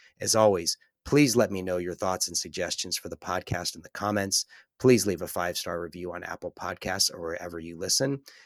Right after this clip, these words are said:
And while this episode is free, about half of our episodes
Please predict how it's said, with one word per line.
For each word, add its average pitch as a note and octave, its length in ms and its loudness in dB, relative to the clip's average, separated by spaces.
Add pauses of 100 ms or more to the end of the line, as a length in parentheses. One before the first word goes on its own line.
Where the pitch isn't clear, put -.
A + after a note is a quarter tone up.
(140)
And G2 100 -2
while G2+ 160 6
this C#3 200 4
episode A2 420 2
is F2 100 -6
free, G2+ 560 -4
about A2 220 -4
half B2+ 400 -2
of A#2+ 100 -2
our F#2+ 140 -2
episodes F#2+ 560 -4